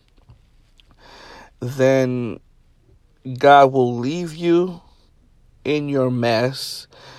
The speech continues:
You will become worse and worse. You will become deaf to the voice of God. And it's just a matter of time where either you will completely fall away,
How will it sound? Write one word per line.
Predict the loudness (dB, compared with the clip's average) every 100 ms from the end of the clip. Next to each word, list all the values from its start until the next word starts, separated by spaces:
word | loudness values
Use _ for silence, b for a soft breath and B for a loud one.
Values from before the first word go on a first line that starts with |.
| b b -4
You | 0
will | 2
become | 0 -4 0 2 2 0
worse | 4 6 4 0 -6
and | -4 -2 -2
worse. | 2 4 2 0 -10 -14 -20 _ _ B B B B
You | -4 -2
will | 0
become | -2 0 2 2 0
deaf | 2 6 6 4 -8 -8
to | -2
the | 0
voice | 0 2 2 2 -2
of | -6 -2
God. | 0 2 2 -2 -10 -18 b b b b b b b
And | -6 -4
it's | -6
just | -6 -2
a | 0
matter | 0 2 4 4
of | 0
time | -2 0 2 2 0 -2
where | 4 6 4 2
either | -4 -2
you | -2 0 0
will | 0
completely | -2 -6 -6 -8 -8 -10
fall | 0 4 4
away, | 4 2 0 0 -4